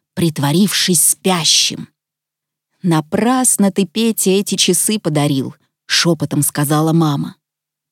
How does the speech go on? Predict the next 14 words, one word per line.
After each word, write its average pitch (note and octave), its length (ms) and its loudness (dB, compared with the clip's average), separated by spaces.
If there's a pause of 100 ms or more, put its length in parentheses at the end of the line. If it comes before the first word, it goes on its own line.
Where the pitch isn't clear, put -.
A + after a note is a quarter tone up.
(180)
«Его G3+ 260 2
же G#3+ 160 4
ребята A3 400 2
в - 80 -2
школе A3 380 0
засмеют». A3 720 2 (840)
«Не C#3+ 240 2
засмеют», D#3+ 1000 0 (180)
также C#3 400 -2
шепотом D3+ 680 0
ответил D3 720 -4
папа. D#3 460 -2 (800)
«Вот C#3+ 140 -8
посмотришь, E3 920 0